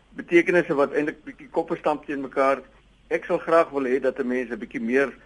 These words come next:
akkuraat met die taal omgaan en dit gebruik soos dit werklik waar moet wees. Maar in 'n nuwe woordeboek sal al twee die betekenisse, eh, van blykbaar dan nou min of meer aangebied word. Die een wat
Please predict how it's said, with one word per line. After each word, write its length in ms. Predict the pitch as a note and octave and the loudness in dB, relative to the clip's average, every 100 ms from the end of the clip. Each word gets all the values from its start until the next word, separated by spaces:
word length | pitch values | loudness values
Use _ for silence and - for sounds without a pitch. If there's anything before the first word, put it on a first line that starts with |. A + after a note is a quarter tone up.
| _ - | _ -12
akkuraat 640 | B2 C3 A2 A2 D3 D#3 | -10 -6 0 4 4 2
met 100 | D3 | -8
die 120 | B2 | -6
taal 280 | - B2+ B2 | 0 2 2
omgaan 520 | A#2 A#2+ - B2 A#2 - | 0 -6 -8 -10 -10 -10
en 240 | A2+ A2+ | -6 -4
dit 160 | G#2+ - | -4 -8
gebruik 480 | - A#2 B2+ B2+ - | -4 4 4 4 -8
soos 120 | C3+ A2+ | -8 -6
dit 140 | A2 | -2
werklik 480 | G#2 A2+ C3+ A#2+ - - - | 2 2 0 -4 -6 -20 -8
waar 320 | A2 A#2 A#2 | 2 4 4
moet 160 | A2 G#2+ | 2 -4
wees. 300 | G#2+ C3 F#2 - - - _ _ _ | 2 4 2 -4 -20 -20 _ _ _
Maar 240 | A2+ A#2 - A#2+ | 4 4 4 2
in 120 | B2 | 4
'n 80 | A#2+ | 4
nuwe 220 | F#3 G#3 | 8 8
woordeboek 520 | B2+ F3 D#3+ C#3 B2+ - | 8 4 2 -4 -8 -2
sal 300 | C3+ B2 G#2+ _ _ | -2 -2 -6 _ _
al 160 | D#3 D#3 | -6 -6
twee 200 | D#3+ D#3 | -4 -6
die 100 | C3+ | -4
betekenisse, 760 | C3 - B2+ B2 B2 A#2 A#2 G#2+ - - - | -10 -6 -6 -4 -8 -4 -4 -6 -10 -20 -16
eh, 140 | - A2 G#2 | -6 -6 -2
van 360 | A2+ A2 G2+ - | -2 -2 -4 -2
blykbaar 540 | B2 C3 B2 A#2+ A#2 | 2 2 4 4 4
dan 140 | G#2+ A2+ | 2 -2
nou 140 | G#2+ | -2
min 180 | G2+ A2 | -6 -6
of 100 | A#2 | -6
meer 200 | A#2+ A#2 A#2 | -4 -6 -4
aangebied 500 | B2+ F#3 G3 C3+ - | -2 -2 -4 -12 -10
word. 240 | G#2+ A2+ - - - - | -4 -4 -6 -20 -20 -18
Die 180 | - | -6
een 100 | C#3+ | -4
wat 180 | B2 A#2 | 0 -2